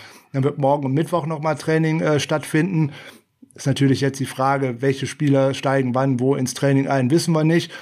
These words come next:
Deswegen werfen wir jetzt mal, äh, einen Blick auf die, äh, Tennessee Titans und gucken, was steht uns denn da Donnerstagnacht bevor.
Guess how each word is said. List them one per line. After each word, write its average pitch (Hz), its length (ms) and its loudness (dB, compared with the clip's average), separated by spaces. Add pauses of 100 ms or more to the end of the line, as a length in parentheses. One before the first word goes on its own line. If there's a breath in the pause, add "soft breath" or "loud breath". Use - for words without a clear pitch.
(240 loud breath)
Deswegen 143 300 2
werfen 139 300 0
wir 165 140 4
jetzt 180 260 -2
mal, 147 280 -2
äh, - 60 -4
einen 131 560 2
Blick 143 400 0
auf 131 320 -2
die, 131 300 4
äh, 131 160 0
Tennessee 135 400 0
Titans 180 560 -2 (840)
und 151 180 -4
gucken, 175 380 2 (320 loud breath)
was 139 160 -2
steht 202 320 -2
uns 165 220 -6
denn 156 160 -2
da 143 160 2
Donnerstagnacht 143 1040 -4
bevor. 143 580 2